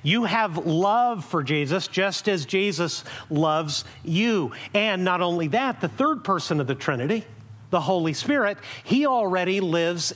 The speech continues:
in you. In other words, this is not something that can be put on a shelf alone. See, that's where a lot of Christians get waylaid. They,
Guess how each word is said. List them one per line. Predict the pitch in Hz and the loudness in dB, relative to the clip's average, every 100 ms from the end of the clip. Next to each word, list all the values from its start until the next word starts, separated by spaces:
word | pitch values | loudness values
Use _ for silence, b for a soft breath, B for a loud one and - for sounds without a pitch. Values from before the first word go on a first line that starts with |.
| - | 0
in | 269 277 | 2 2
you. | 196 147 | 2 0
In | 185 196 | 2 2
other | 254 247 | 2 0
words, | 170 160 139 | 2 0 -2
this | 131 226 240 | 0 0 2
is | 277 220 | 0 0
not | 196 214 233 202 - - B B B | 0 0 2 0 -4 -16 B B B
something | - - 233 233 202 170 | -6 2 2 4 2 2
that | 156 | 0
can | - - 208 208 | -2 -2 0 2
be | 180 156 | 2 0
put | - - 226 185 - | -2 0 2 2 0
on | 180 175 170 165 - | 0 2 2 0 -2
a | 160 143 | -2 -2
shelf | - - 208 196 160 - - | -2 -2 0 0 0 -6 -2
alone. | 156 147 160 127 127 - B B B B B B B B B - - - - - - | 0 0 -2 -4 -8 -18 B B B B B B B B B -20 -20 -20 -20 -20 -8
See, | - | -2
that's | 190 220 - | 2 0 0
where | 220 | 0
a | 165 | 2
lot | 160 190 185 | 2 0 0
of | 135 | -4
Christians | - 175 - 143 127 | -4 -2 -2 -4 0
get | 143 143 - - - - - - - 127 - 139 | -2 -2 -6 -20 -20 -20 -20 -20 -18 -18 -14 -4
waylaid. | 135 131 123 - - | -2 0 -2 -6 -8
They, | 120 | -10